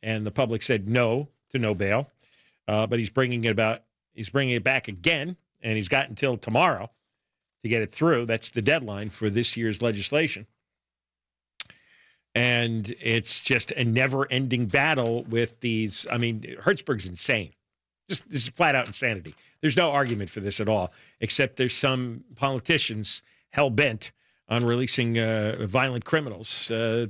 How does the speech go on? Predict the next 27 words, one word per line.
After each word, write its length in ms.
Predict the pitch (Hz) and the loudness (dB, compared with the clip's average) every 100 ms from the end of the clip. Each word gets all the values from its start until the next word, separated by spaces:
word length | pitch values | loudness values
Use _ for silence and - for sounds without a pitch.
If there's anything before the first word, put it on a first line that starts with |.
| 98 - | -6 -6
that 160 | 120 117 | -2 -2
are 60 | |
gonna 180 | 113 127 | 2 2
go 160 | 123 135 | 4 2
out 140 | 156 | 0
and 180 | 139 127 | -4 -2
literally 340 | 147 165 156 | 2 2 2
kill 200 | 143 185 | 2 0
people. 340 | 170 107 90 - _ _ _ _ 143 | 0 -4 -6 -12 _ _ _ _ 0
All 60 | |
right, 100 | 151 | 2
let's 140 | 185 - | 2 2
get, 260 | 185 123 | 0 2
uh, 300 | 151 131 123 | 2 2 0
Dan 340 | 113 95 147 165 | -4 -2 0 0
on 140 | 151 | -2
first. 500 | - 135 156 - - _ _ _ _ 127 | 0 0 0 -4 -14 _ _ _ _ -2
Dan 220 | 139 139 | -2 0
Tibbetts, 460 | 147 117 110 - | 2 2 0 -2
uh, 140 | 127 120 | 0 4
welcome 280 | 147 160 156 | 2 2 -4
to 40 | |
the 60 | 143 | 0
John 240 | 156 147 | 2 2
and 80 | 139 | 0
Ken 200 | 147 147 | 0 0
Show. 200 | - | -2